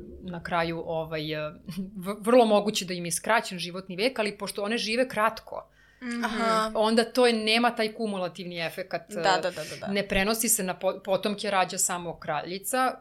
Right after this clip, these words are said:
Speaker 1: kod medonosnih pčela, e, a one uspeju, znači, taj polen koji sakupe, nektar, da prečiste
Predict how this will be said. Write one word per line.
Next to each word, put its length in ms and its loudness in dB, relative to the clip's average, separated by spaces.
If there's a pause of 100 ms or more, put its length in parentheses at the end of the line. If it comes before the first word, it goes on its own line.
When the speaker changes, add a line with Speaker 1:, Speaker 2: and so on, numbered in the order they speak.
(100)
Speaker 1:
kod 220 -16
medonosnih 520 -6
pčela, 400 0 (540)
e, 100 -2 (500)
a 220 6 (140)
one 380 2
uspeju, 560 2
znači, 320 -4
taj 260 0 (420)
polen 400 4
koji 160 -2
sakupe, 680 -2
nektar, 680 0
da 100 -10
prečiste 840 2